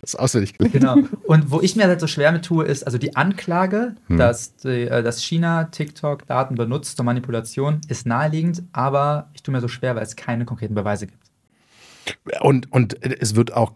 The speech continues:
Speaker 1: keine geben. Also so, so die Smoking Gun des Ganzen. Es gibt ja zwei, zwei Dimensionen des Ganzen. A, ähm, äh, einmal der Datenabfluss, so dieses, es ist irgendwie ein Spying-Tool. Und B,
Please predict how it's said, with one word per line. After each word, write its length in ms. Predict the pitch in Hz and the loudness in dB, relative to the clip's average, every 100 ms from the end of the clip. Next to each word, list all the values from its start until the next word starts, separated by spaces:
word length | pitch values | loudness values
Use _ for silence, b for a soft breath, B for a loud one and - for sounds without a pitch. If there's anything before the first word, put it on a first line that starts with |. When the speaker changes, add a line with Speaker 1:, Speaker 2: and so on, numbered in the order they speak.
| - | -4
Speaker 1:
keine 260 | 107 104 | 0 2
geben. 260 | 101 120 120 | 4 4 2
Also 280 | 101 98 104 | -2 0 0
so, 60 | |
so 140 | 98 101 | 0 -2
die 120 | 98 | -2
Smoking 500 | - 110 117 113 95 | 2 4 4 4 2
Gun 320 | 92 101 143 | 2 2 2
des 140 | 117 - | 0 -4
Ganzen. 400 | 95 101 131 123 | -2 0 0 0
Es 80 | |
gibt 120 | 107 113 | 2 2
ja 80 | 113 | 2
zwei, 280 | - 98 | 2 0
zwei 240 | 104 - 104 | 0 0 0
Dimensionen 380 | 98 95 90 98 | 2 0 0 -2
des 100 | 87 | -2
Ganzen. 260 | 90 82 - | -6 -4 -2
A, 440 | 92 98 131 143 - | 0 2 2 0 0
ähm, 380 | 104 98 104 110 | 0 2 0 -2
äh, 140 | 107 - | -6 -4
einmal 240 | 101 98 | -2 0
der 100 | 92 | 0
Datenabfluss, 540 | 90 101 143 120 143 135 | 0 0 0 -2 -2 -2
so 100 | 95 | -4
dieses, 320 | 95 92 - | -4 -4 -6
es 160 | 92 90 | -8 -6
ist 140 | 87 | -6
irgendwie 220 | 101 85 | -4 -4
ein 40 | 85 | -6
Spying-Tool. 500 | - 92 107 - 120 | -2 0 0 -2 -2
Und 160 | 98 85 | -2 -2
B, 460 | 98 101 107 110 | 0 2 2 0